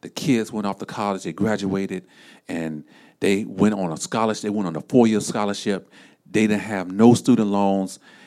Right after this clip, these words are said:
And that's, to me, that's a blessing. Anyway, so they look at what you have and trying to figure out, "Okay, well, why, how come I don't have that? I've been working hard. I've been doing this."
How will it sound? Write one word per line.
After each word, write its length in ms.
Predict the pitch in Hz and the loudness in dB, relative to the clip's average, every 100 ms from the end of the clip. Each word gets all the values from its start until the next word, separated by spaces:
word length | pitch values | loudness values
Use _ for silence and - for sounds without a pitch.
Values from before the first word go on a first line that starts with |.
| _ | _
And 180 | 95 87 | -8 -4
that's, 240 | 92 98 - - | -2 -4 -8 -18
to 100 | - | -8
me, 140 | 98 | -6
that's 220 | 90 95 | -6 -8
a 20 | 76 | -6
blessing. 360 | 87 92 - - - - | -4 -4 -6 -14 -20 -4
Anyway, 300 | 113 104 90 - - | 0 2 0 -4 -8
so 360 | - 110 90 - - | 2 4 2 -4 -4
they 140 | 107 | 2
look 380 | 107 104 131 151 | 4 10 10 10
at 160 | 123 - | 6 0
what 440 | 107 104 - - | 2 0 -2 -4
you 160 | 120 143 | 2 4
have 600 | 123 107 73 - - - _ _ _ _ _ _ | 4 0 -2 -10 -20 -20 _ _ _ _ _ _
and 140 | 104 | -8
trying 180 | - 127 | 0 0
to 60 | 101 | 2
figure 300 | 131 113 104 | 0 0 0
out, 200 | 87 - | -4 -8
"Okay, 300 | 101 - 113 | -10 -6 -6
well, 360 | 92 92 101 95 | -6 -4 -2 -2
why, 180 | 92 123 | -2 -4
how 120 | 135 | -6
come 180 | 113 113 | -10 -10
I 140 | 113 | -6
don't 160 | 175 113 | -4 -4
have 240 | 110 90 | -6 -8
that? 240 | 85 80 - _ _ _ _ _ | -8 -10 -12 _ _ _ _ _
I've 240 | - 123 156 | -10 -6 -2
been 180 | 143 107 | -2 0
working 320 | 101 95 85 | -2 -2 -8
hard. 400 | - 85 71 67 _ _ - - - | -8 -8 -8 -14 _ _ -20 -20 -8
I've 200 | 104 135 | -6 -2
been 160 | 156 | -2
doing 300 | 139 139 127 | 2 2 2
this." 280 | 110 95 85 | -2 -6 -10